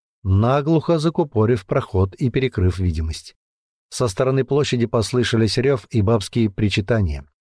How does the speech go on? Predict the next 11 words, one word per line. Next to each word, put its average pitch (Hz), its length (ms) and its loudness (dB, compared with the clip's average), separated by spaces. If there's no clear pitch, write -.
Перед 156 240 -2
днищем 175 440 0
телеги, 113 560 0
словно 127 420 0
из-под 104 280 -2
земли, 101 380 2
выросли 139 460 0
несколько 110 720 2
крепких 95 600 -2
мужских 110 460 -4
фигур. 78 460 -8